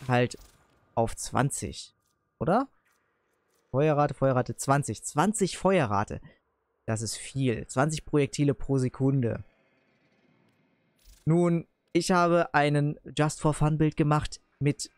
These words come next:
möglichst viel Feuerrate und da kommen wir auf vierundsechzig Komma vier.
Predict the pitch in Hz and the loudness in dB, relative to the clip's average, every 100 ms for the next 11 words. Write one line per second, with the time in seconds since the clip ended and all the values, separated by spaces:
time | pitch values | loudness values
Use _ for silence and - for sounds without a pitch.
0 | - 151 165 180 156 - 165 127 131 139 | 0 0 2 0 0 2 2 4 2 2
1 | 131 147 139 127 123 - 160 147 135 123 | 2 2 2 2 0 0 2 4 2 2
2 | 139 127 - 117 117 117 - _ - 127 | -2 -4 -2 0 2 0 -2 _ -2 0
3 | 110 | 0